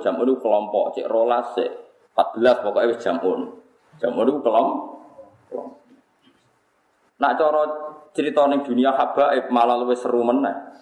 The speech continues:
Ada habaib Jumatan di satu kampung, jumlahe wong iku mau enam belas apa piro. Takoki, tapi habib alim, takoki.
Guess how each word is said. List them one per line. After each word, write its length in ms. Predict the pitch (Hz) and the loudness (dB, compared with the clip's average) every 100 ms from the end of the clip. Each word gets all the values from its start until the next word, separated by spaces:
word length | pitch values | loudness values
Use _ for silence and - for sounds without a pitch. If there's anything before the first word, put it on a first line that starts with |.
| _ _ _ _ _ - | _ _ _ _ _ -6
Ada 240 | 110 120 | 0 2
habaib 480 | 117 113 113 101 - | 4 2 2 0 0
Jumatan 480 | 127 113 113 117 117 | 0 0 2 2 0
di 80 | 101 | 0
satu 240 | 104 113 | 0 0
kampung, 560 | 107 95 90 - 147 135 | 0 2 2 0 -2 0
jumlahe 320 | 117 107 113 | 0 2 2
wong 320 | 120 117 117 | 2 0 -2
iku 80 | 135 | 0
mau 320 | 131 - - - - - | 0 -2 -6 -14 -20 -8
enam 160 | 123 104 | -2 0
belas 240 | 101 123 | 2 2
apa 160 | 104 98 | 2 0
piro. 280 | 104 95 95 - - - | -2 -4 -6 -8 -18 -14
Takoki, 480 | - 98 101 101 95 | 0 2 2 0 2
tapi 160 | 123 202 | 2 2
habib 280 | - 156 131 | 0 0 0
alim, 240 | 165 151 - - - - - | 0 0 -4 -12 -18 -16 -4
takoki. 440 | - - - - | -2 0 -2 -4